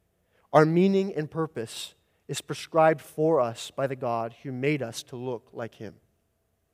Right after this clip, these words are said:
We are given the incredible privilege and the unbelievably high calling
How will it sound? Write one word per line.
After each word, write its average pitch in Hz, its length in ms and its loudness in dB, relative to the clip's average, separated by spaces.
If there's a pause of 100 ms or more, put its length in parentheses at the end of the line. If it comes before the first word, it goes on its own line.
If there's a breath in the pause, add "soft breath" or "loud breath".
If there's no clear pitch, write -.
(680)
We 185 140 10
are 190 100 10
given 147 680 0 (880)
the 175 140 4
incredible 180 520 0
privilege 139 600 -8
and 156 100 -2
the 160 120 0
unbelievably 170 760 0
high 156 360 -4
calling 127 520 -6